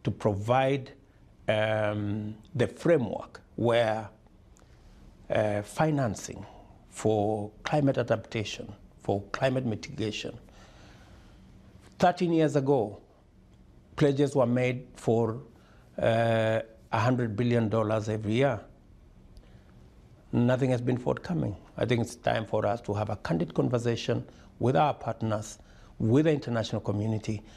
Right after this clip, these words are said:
especially those of us from the continent of Africa, where we are bearing the blunt, the brunt of, um, the effects of climate change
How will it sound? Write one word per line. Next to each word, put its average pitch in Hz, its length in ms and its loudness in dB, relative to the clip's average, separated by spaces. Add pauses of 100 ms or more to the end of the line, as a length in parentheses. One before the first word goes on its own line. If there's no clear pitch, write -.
(340)
especially 196 600 2
those 170 240 2
of 139 100 -2
us 135 200 0
from 120 200 0
the 120 80 2
continent 120 500 0
of 107 120 0
Africa, 113 440 0
where 110 320 0
we 104 180 -4
are 104 120 -2
bearing 120 480 0
the 117 100 0
blunt, 113 540 -2 (280)
the 110 100 2
brunt 110 500 0
of, 104 240 -2 (480)
um, 104 680 0
the 107 180 -2
effects - 480 -2
of - 140 -6
climate 98 360 -4
change 98 400 -10